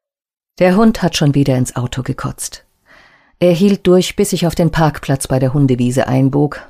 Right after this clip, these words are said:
dann brach es aus ihm heraus. Seit eineinhalb Jahren geht das so.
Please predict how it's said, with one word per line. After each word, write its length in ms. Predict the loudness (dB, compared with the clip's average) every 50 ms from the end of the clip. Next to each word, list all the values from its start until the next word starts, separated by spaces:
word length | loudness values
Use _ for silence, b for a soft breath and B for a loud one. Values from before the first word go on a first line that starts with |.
| -18 -6
dann 320 | -2 0 2 2 2 2 0
brach 380 | -2 -2 -2 -2 -2 -2 -4 -6
es 160 | -6 -6 -4
aus 180 | -4 -4 -4 -2
ihm 200 | -2 0 0 0
heraus. 580 | 0 -2 -2 -2 -4 -8 -8 -12 -16 -16 -18 _ _ _ _ _ _ _ _ _ _ _ _ _ _ 0
Seit 300 | 2 2 2 2 0 0
eineinhalb 560 | 0 2 2 2 2 2 2 2 0 0 -2
Jahren 320 | -2 -2 -2 -2 -4 -4
geht 200 | -4 -4 -6 -6
das 160 | -6 -8 -8
so. 260 | -8 -10 -10 -10 -12